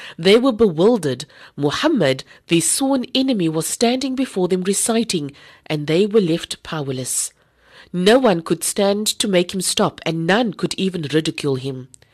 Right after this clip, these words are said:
The Prophet, peace be upon him, reached the closing verse and prostrated, putting his head to the ground in worship of Allah,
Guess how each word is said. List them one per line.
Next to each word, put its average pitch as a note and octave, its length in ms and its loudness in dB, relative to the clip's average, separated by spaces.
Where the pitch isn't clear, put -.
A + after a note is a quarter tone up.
The G#3 80 0
Prophet, D4 440 0
peace B3+ 240 -2
be A#3+ 120 2
upon A#3 280 0
him, G#3+ 120 0
reached G3 360 -2
the B3 60 -4
closing A3+ 480 0
verse C#3 340 -2
and C#3+ 140 -6
prostrated, C#3+ 720 0
putting B3 340 -2
his A#3+ 200 -2
head F3 180 0
to - 180 -4
the E3+ 120 -2
ground D#3+ 400 0
in D3 160 -2
worship F3 420 0
of E3 140 -6
Allah, D#3 480 -2